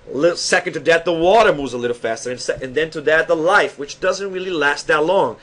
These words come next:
So even if you stay in life for a very long time, eventually you're gonna ha-, get to the apex predator, and then that chemical is gonna end up back in the decomposer. And remember that since food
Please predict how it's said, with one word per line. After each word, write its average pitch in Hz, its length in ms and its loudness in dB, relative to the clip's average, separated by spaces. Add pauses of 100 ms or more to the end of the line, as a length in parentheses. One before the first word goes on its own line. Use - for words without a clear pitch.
(240)
So 160 160 -4
even 208 260 -2
if 196 160 -4
you 165 140 -2
stay 214 320 0
in 180 100 2
life 143 200 0
for 139 160 0
a 131 40 -2
very 160 220 6
long 143 220 0
time, 170 340 0
eventually 147 500 0
you're 131 80 -6
gonna 139 200 -2
ha-, 143 260 -6
get 156 160 2
to 147 80 -14
the 143 160 -10
apex 160 420 0
predator, 135 560 4 (480)
and 147 140 0
then 160 180 2 (320)
that 156 260 0
chemical 165 520 0
is 139 160 -6
gonna 147 140 -2
end 135 220 -6
up 139 220 -2
back 139 180 0
in 135 100 -8
the 127 120 -8
decomposer. 139 520 2 (380)
And 143 140 -2
remember 165 340 2
that 139 240 0
since - 280 -6
food 190 320 -2